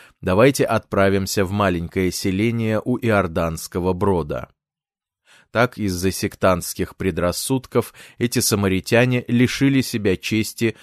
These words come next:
оказать гостеприимство Сыну Творцу Вселенной. Иисус с десятью спутниками остановились в деревне возле брода через Иордан.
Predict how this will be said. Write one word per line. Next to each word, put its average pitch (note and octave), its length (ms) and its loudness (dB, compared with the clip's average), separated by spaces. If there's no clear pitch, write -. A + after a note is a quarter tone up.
оказать A2 600 4
гостеприимство F#2+ 1120 -2
Сыну A#2+ 460 0
Творцу F#2 600 -2
Вселенной. D2+ 1000 -6
Иисус B2+ 420 2
с A#2 160 -4
десятью G#2 540 -2
спутниками C3 760 0
остановились A2 760 0
в F#2 120 -6
деревне G2+ 560 0
возле F2+ 380 -2
брода F2+ 440 -2
через E2+ 400 -6
Иордан. D#2+ 720 -4